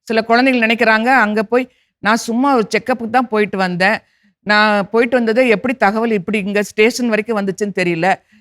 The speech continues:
என்னை ஸ்டேஷன்லேருந்து கூப்பிட்டு விசாரிச்சாங்க" அப்படின்னு நினைக்கிறீங்க. இந்த ஒரு விஷயம் உங்களுக்கு கண்டிப்பா தெரிஞ்சிருக்கணும். நமக்கு உடம்புல ஏதாவது ஒரு அப்-, ந-, மாற்றங்கள் நடந்துச்சுன்னா, சின்ன மாற்றங்கள் இருந்து ஏதாவது ஒண்ணு நம்ம உடனே வீட்ல இருக்க மாட்டோம். ஆஸ்பத்திரி போன உடனே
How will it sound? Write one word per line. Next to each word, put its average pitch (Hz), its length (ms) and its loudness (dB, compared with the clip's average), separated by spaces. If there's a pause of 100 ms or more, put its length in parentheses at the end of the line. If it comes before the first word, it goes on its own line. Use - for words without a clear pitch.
(140)
என்னை 220 280 -2
ஸ்டேஷன்லேருந்து 233 520 0
கூப்பிட்டு 214 380 -2
விசாரிச்சாங்க" 190 720 0 (440)
அப்படின்னு 208 360 2
நினைக்கிறீங்க. 190 420 0 (480)
இந்த 233 340 2
ஒரு 220 160 4
விஷயம் 262 320 0
உங்களுக்கு 208 280 -2
கண்டிப்பா 220 340 0
தெரிஞ்சிருக்கணும். 180 540 -4 (440)
நமக்கு 190 520 -2
உடம்புல 254 240 2
ஏதாவது 233 460 4
ஒரு 226 160 4
அப்-, 180 240 2 (260)
ந-, 180 240 -2
மாற்றங்கள் 220 640 0
நடந்துச்சுன்னா, 190 760 0 (480)
சின்ன 240 400 0
மாற்றங்கள் 214 440 0
இருந்து 196 220 -2
ஏதாவது 254 360 2
ஒண்ணு 254 100 0
நம்ம 262 180 0
உடனே 247 220 2
வீட்ல 247 220 -2
இருக்க 220 180 -2
மாட்டோம். 214 300 0
ஆஸ்பத்திரி 233 320 0
போன 202 240 -2
உடனே 220 240 -4